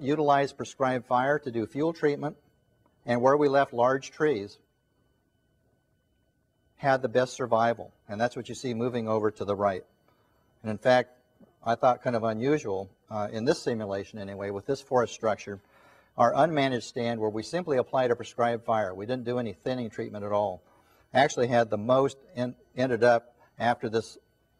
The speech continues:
simulated wildfire, having the most basal area left of all of the treatments. So the take-home points on these kinds of, of actions is that no action is a disaster. Uh, thinning from above, which means taking the larger trees and leaving just little guys,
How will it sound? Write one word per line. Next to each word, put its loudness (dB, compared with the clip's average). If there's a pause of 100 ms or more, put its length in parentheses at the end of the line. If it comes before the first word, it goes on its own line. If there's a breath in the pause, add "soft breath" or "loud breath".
(140)
simulated 0
wildfire, 2
having -2
the -4
most -2
basal -2
area -4
left -6
of -8
all -2
of -10
the -18
treatments. -10 (3000 soft breath)
So 6
the 2
take-home 2
points 0
on -2
these -4
kinds 0
of, -4
of -4
actions -4
is -8
that -6 (460 soft breath)
no 4
action 0
is -6
a -6
disaster. -4 (520)
Uh, -2
thinning -2
from 0
above, 2
which -6
means -4
taking -2
the -4
larger 2
trees -2
and -12
leaving -4
just -10
little 4
guys, 0